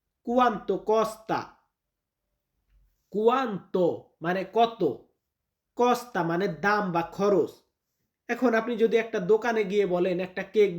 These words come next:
দেখেছেন, বলতেছেন কুয়ান্তো কস্তা, মানে এটার দাম কত? সবজি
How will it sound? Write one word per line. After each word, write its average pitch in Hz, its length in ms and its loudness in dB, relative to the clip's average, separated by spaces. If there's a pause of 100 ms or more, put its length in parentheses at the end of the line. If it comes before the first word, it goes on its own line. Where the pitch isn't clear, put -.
দেখেছেন, 170 420 -4 (600)
বলতেছেন 208 380 2 (100)
কুয়ান্তো 214 400 0 (100)
কস্তা, 175 380 -4 (560)
মানে 226 180 2
এটার 190 260 0
দাম 202 120 4 (120)
কত? 165 160 -4 (920)
সবজি 226 260 2